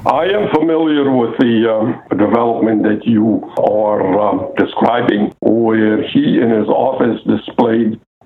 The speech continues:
a large map of Greater Hungary, which, uh, elicited fierce, uh, uh, critical reaction from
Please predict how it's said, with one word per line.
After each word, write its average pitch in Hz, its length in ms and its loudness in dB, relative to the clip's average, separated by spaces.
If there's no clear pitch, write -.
a 104 100 2
large 113 440 0
map 107 500 -2
of 107 300 -2
Greater 123 400 0
Hungary, 135 560 0
which, 117 480 0
uh, 113 240 -2
elicited 131 880 0
fierce, 196 480 0
uh, 123 640 0
uh, 104 500 -2
critical - 420 0
reaction 117 800 0
from 120 640 0